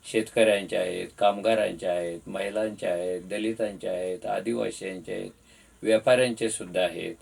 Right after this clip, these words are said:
तृतीयपंथीयांचे सुद्धा पक्ष आहेत, इथे शरणार्थीचे पक्ष आहेत.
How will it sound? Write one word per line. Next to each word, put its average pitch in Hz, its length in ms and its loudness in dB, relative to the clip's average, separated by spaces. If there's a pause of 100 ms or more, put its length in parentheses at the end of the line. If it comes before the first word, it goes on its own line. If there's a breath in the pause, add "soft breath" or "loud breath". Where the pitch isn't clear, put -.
(680)
तृतीयपंथीयांचे 131 880 0
सुद्धा 110 280 -2
पक्ष - 340 -6
आहेत, 85 380 -4 (1120)
इथे 135 300 -2
शरणार्थीचे 123 720 4
पक्ष - 340 -4
आहेत. 87 320 -4